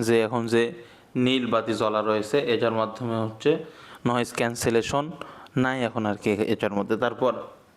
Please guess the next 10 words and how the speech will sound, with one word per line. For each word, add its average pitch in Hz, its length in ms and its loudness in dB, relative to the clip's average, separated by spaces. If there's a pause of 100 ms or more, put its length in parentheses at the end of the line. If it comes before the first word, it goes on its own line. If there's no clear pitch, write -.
(120)
আমরা 117 260 0
এখানে, 120 220 0 (600)
এখানে 117 240 0
একটি - 140 0 (100)
সুইচ 117 240 2 (100)
রয়েছে, 104 260 2
এখানে 113 220 0
আমরা 110 180 2
একটি - 140 -6 (120)
প্রেস 113 220 2